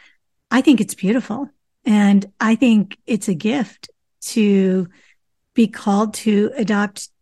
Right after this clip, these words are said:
teens. And I'm really curious what the valid reasons are that people are encouraging you to go younger. I think often people will say, "Well, you should go younger because you've never parented and you need,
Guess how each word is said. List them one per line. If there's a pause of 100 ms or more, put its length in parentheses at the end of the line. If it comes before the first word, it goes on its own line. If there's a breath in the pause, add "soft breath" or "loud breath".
teens. (440 loud breath)
And
I'm
really
curious
what
the
valid
reasons
are
that
people
are
encouraging
you
to
go
younger. (640 soft breath)
I
think
often (480)
people
will
say, (580)
"Well,
you
should
go
younger
because
you've
never
parented
and
you
need,